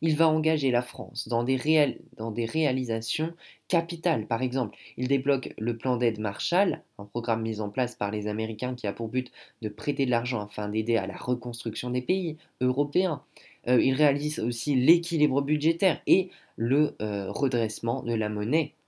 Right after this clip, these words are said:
Pour protéger la paix, il s'intéresse également beaucoup à la politique extérieure par, euh, l'intermédiaire de Robert Schuman, lui-même ministre des Affaires étrangères. Il s'engage dans la création du Conseil de l'Europe en mai dix-neuf cent quarante-neuf,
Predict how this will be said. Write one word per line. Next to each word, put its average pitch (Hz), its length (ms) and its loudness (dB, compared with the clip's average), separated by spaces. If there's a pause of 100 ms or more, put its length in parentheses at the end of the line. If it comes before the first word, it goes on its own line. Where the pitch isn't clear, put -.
(160)
Pour 151 140 -2
protéger 139 440 4
la 120 120 4
paix, 151 240 4 (220)
il 143 80 -4
s'intéresse 151 500 2
également 131 360 2
beaucoup 139 400 2
à 147 40 8
la 117 120 4
politique 165 760 0
extérieure 156 720 2 (300)
par, 117 240 2
euh, 110 200 0
l'intermédiaire 135 1160 2
de 110 100 -4
Robert 107 460 0
Schuman, 156 640 -2 (320)
lui-même 120 340 2
ministre 131 480 0
des 110 180 -2
Affaires 131 280 -2
étrangères. 160 580 0 (380)
Il 139 100 0
s'engage 147 520 4
dans 113 200 -2
la 113 140 4
création 135 540 0
du 123 120 -2
Conseil 127 320 -2
de 120 80 0
l'Europe 127 480 4
en 110 120 -4
mai 120 180 0
dix-neuf 113 320 -4
cent 127 160 -4
quarante-neuf, 127 640 0